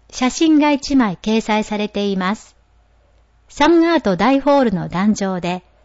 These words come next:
入賞者の女の子が小野田市長から表彰を受けている写真です。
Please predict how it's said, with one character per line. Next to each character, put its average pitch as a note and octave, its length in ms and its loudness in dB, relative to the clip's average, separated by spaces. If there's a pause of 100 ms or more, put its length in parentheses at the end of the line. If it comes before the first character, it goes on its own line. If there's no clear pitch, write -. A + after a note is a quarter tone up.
(360)
入 C#4+ 240 4
賞 C#4 240 2
者 G3 160 -4
の D3+ 160 -4
女 B3+ 300 4
の B3 120 4
子 E3+ 160 -10
が E3 220 -8 (500)
小 C#4 120 -2
野 E4 140 0
田 G3 140 -2
市 - 120 -18
長 A3+ 240 -4
か E3+ 160 -8
ら E3 200 -4 (320)
表 C4+ 120 0
彰 D4+ 240 -2
を C#4+ 120 -2
受 C#4 100 -6
け A#3+ 140 -2
て F#3+ 120 -8
い F3+ 100 -6
る F3 80 -8
写 E3+ 160 -10
真 F3+ 260 -8
で E3 160 -8
す。 - 160 -20